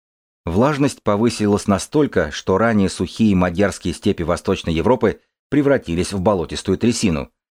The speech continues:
рассадник малярийных комаров. Негативные последствия перемены климата для монгольской военной машины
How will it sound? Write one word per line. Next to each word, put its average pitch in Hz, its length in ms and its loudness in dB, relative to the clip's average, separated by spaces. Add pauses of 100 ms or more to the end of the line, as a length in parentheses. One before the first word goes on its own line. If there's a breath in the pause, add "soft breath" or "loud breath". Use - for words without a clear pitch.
(100)
рассадник 90 640 0
малярийных 101 520 2
комаров. 82 500 -2 (1300)
Негативные 147 560 4
последствия 117 520 0
перемены 107 420 4
климата 101 440 0
для 82 140 -2
монгольской 92 460 0
военной 87 380 0
машины 113 480 2